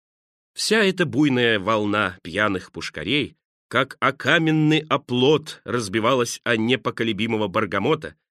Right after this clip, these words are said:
забиравшего методически в свои мощные длани пару наиболее отчаянных крикунов и самолично доставлявшего их за клин. Крикуны покорно вручали свою судьбу в руки Баргамота, протестуя лишь для порядка.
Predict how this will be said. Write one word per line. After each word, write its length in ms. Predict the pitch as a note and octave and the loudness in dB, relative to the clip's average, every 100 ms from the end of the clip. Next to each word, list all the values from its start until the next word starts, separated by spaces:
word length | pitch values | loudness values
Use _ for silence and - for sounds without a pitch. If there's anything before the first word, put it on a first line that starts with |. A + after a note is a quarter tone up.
| - | -16
забиравшего 680 | - F3+ E3+ E3 D#3+ D#3 D3+ | -2 2 4 4 2 0 0
методически 760 | B2+ C#3 C3+ B2 B2+ - - A#2+ | 2 0 0 -2 -2 -4 -6 -6
в 60 | |
свои 240 | - A#2 A#2 | -2 0 0
мощные 500 | A#2+ A#2+ - G2+ G2 | 0 0 -2 -4 -4
длани 480 | E2+ C3 F#3+ G#3 G3+ - - | 0 0 2 2 -2 -12 -2
пару 340 | D#3 G3+ A3 | 2 4 4
наиболее 400 | G3+ D#3 E3 E3 | 4 4 4 2
отчаянных 640 | A#2 - A2 D3+ D3+ C#3 - | 0 -2 0 2 2 0 -2
крикунов 500 | B2 G#2+ G#2 A2+ - _ - | -6 -2 0 -2 -2 _ -2
и 120 | C#3+ | -2
самолично 920 | - B2+ G#2+ F#2+ B2 G#3 - - A3 | 0 0 0 0 0 0 0 2 2
доставлявшего 880 | C#3+ C3+ - G#2+ F2 G2+ D#3+ - C3+ | 2 -2 -2 -6 -2 0 -2 -2 -4
их 400 | - A#2 C3 - _ - | -2 -2 -4 -10 _ -20
за 300 | D2 - D3+ | -10 -4 -4
клин. 500 | D#3 C#2+ D#2+ C#2+ C#2 _ _ _ _ _ _ _ _ _ - | -6 -14 -12 -12 -16 _ _ _ _ _ _ _ _ _ -4
Крикуны 440 | F#3+ G3+ A#3+ C4+ | -2 2 2 2
покорно 420 | G#3 G3 F3+ D#3+ | 2 0 0 2
вручали 460 | D3 C#3 - C3 A#2+ | 2 0 2 2 0
свою 300 | - G#2+ G2+ | -2 -4 -4
судьбу 340 | G2 F2 A2 | -6 -6 -4
в 80 | G2+ | -2
руки 240 | G#2 F#2+ | -4 -6
Баргамота, 800 | F2+ E2+ D#2+ D#2+ A#2+ A3 G#3+ G#3+ G#3+ _ _ | -8 -8 -8 -4 0 2 2 0 -2 _ _
протестуя 720 | E3+ F3+ C3 A2 - G3+ A#3 F#3 | -2 -2 -2 -8 -4 -2 0 0
лишь 480 | B2 D#3 - - _ | 0 -2 -4 -8 _
для 140 | F#2+ | -8
порядка. 480 | B2+ F2 C#2 - - | -4 -6 -8 -20 -20